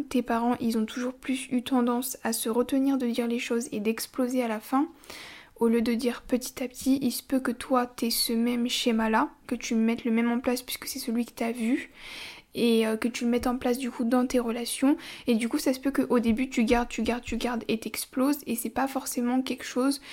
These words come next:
qui va être bénéfique dans tes relations. Et c'est du coup en faisant ce travail sur toi, en apprenant à te connaître, que tu vas pouvoir repérer ces schémas-là, travailler sur toi et que tes relations du coup elles soient plus bénéfiques.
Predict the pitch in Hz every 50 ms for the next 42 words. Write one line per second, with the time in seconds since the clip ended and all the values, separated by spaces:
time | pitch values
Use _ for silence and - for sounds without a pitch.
0 | - - - - - 226 220 220 214 220 247 240 240 240 240 254 - 269 262 254
1 | 247 240 233 240 220 220 214 214 208 226 - - - 247 277 330 339 - - -
2 | - - - - - 240 233 - 254 226 226 240 - - 294 277 254 269 285 254
3 | 262 - 247 226 - - 233 226 226 254 254 - - 262 262 - - 262 254 -
4 | - - 233 226 220 226 226 - - 254 254 262 262 247 247 - - 240 226 233
5 | 254 254 - - - - - - - - 247 240 - - 226 226 220 233 - 240
6 | 240 240 - 269 254 269 262 262 - - 233 226 - - 247 233 247 247 214 214
7 | 226 262 285 - - - - - - - - - - - 262 262 277 269 262 262
8 | 269 269 - - - 233 - - - - 247 254 302 - - - - - - -
9 | 254 233 247 233 - 240 226 226 233 220 226 - 269 269 269 277 - - 269 262
10 | 262 - - 247 - - - - 262 285 254 254 247 247 240 - - 285 269 -
11 | - -